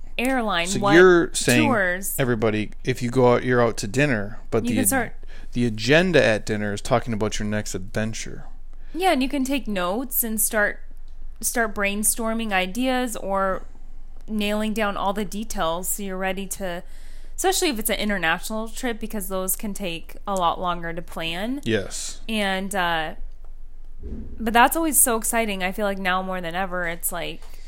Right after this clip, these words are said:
Speaker 1: a great time to start planning future travel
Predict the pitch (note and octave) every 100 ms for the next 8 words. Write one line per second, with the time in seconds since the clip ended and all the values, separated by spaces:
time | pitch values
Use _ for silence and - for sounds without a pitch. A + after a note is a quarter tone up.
0 | - F#3 F3+ F#3 - F#3+ F#3 F3+ F3 F#3+
1 | E3 - G3 F3+ F3 F3+ - F3 F#3+ F3
2 | - F3+ E3+ F#3 G3+ G#3+